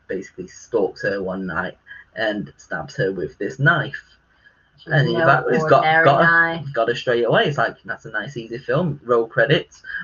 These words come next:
Speaker 1: But it turns out this knife is a swap body knife.
Speaker 2: The mystical
Speaker 1: And
Speaker 2: knife.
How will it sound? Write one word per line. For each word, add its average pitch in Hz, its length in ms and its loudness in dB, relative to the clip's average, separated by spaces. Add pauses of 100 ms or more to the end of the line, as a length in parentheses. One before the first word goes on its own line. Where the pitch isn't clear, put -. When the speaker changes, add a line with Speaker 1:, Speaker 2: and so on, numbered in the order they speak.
(120)
Speaker 1:
But 208 100 4
it 190 160 4
turns 135 300 4
out 120 200 4
this 147 220 2
knife 120 480 -4
is 117 240 -8
a 113 120 -2
swap 117 340 2
body 113 320 0
knife. 113 560 -10
Speaker 2:
The 156 180 -4
mystical 175 460 -4
Speaker 1:
And 165 80 -6
Speaker 2:
knife. 165 400 -2